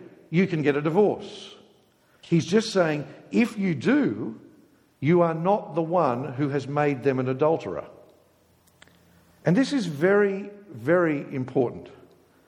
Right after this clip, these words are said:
And I think this is Jesus' point here, and this is why he doesn't go on to talk about other things like he does in Matthew nineteen or one Corinthians seven or places like that.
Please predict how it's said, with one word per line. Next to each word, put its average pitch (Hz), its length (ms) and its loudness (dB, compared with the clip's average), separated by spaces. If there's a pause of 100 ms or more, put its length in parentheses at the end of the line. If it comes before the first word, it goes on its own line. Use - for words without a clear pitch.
(400)
And 123 120 2
I 185 120 6
think 180 220 -4
this 175 220 -4
is 139 100 -4
Jesus' 143 420 -4
point 151 320 -2
here, 151 240 2
and 131 80 -2
this 147 120 -4
is 131 100 -8
why 135 200 2
he 131 40 0
doesn't 156 440 0
go 135 200 0
on 139 240 -2
to 113 80 -8
talk 147 280 0
about 131 220 0
other 135 200 0
things 135 340 -4
like 113 140 -2
he 117 60 -8
does 135 440 0 (300)
in 113 100 -2
Matthew 135 340 0
nineteen 127 600 0
or 98 100 0
one 135 220 0
Corinthians 127 460 -4
seven 135 260 0
or 107 80 -4
places 139 400 -2
like 123 220 -4
that. 101 180 -4